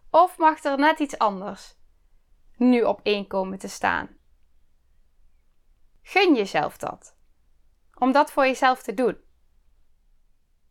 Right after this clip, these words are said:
Nou, ik wens je heel veel succes. Ik zou zeggen, als je een post-it hebt gemaakt met jouw belangrijkste waardes, maak even een fotootje en deel die met me. Want dat vind ik echt superleuk.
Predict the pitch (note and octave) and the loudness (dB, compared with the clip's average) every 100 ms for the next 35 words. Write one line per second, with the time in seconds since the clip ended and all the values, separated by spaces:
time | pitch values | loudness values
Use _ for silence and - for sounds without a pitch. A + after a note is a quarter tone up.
0 | _ - C4 A#3+ C#4+ E4 F4 E4+ F4 F4+ | _ 2 6 6 4 4 2 4 0 0
1 | D#4 D#4+ - E4 A4 - - - - _ | -4 -4 2 4 4 -2 -18 -20 -20 _
2 | _ - F#4+ F#4 E4 F4 E4 A3+ F#3 - | _ 0 2 2 2 4 2 0 -6 -8
3 | - _ _ _ D#4+ G4 - D4 B3 - | -20 _ _ _ 4 4 4 -2 0 2
4 | E4+ F4+ D4+ D4 D4+ - C4+ D4+ A3 G3+ | 2 2 -2 0 0 2 4 6 4 0
5 | A#3+ C#4 G4 D#4 B3 C4 C#4 B3+ B3+ B3+ | 0 2 4 2 2 2 4 2 0 2
6 | C#4 C#4+ A3 F#3+ - _ _ B3+ F4+ A4+ | 6 6 6 -2 -6 _ _ 6 8 8
7 | F#4 D#4+ C4+ B3 F#4 G4 D4+ A3+ A3 G#3 | 4 0 -2 2 6 6 4 0 0 -2
8 | G3+ - - - C4+ A#3 C4 D4+ E4 E4+ | -2 -6 -10 0 2 4 6 6 4 0
9 | E4 D#4 C#4 B3+ F#4+ A#4 - B3+ C#4+ D4+ | 0 0 -2 -2 -2 -4 -2 2 4 2
10 | E4+ D#4 D4+ - D4+ E4+ - _ _ _ | 2 2 0 4 4 4 -2 _ _ _
11 | _ - - A4 A#4 G4 A3+ G#3 F4 - | _ -20 2 6 8 6 0 0 -2 -8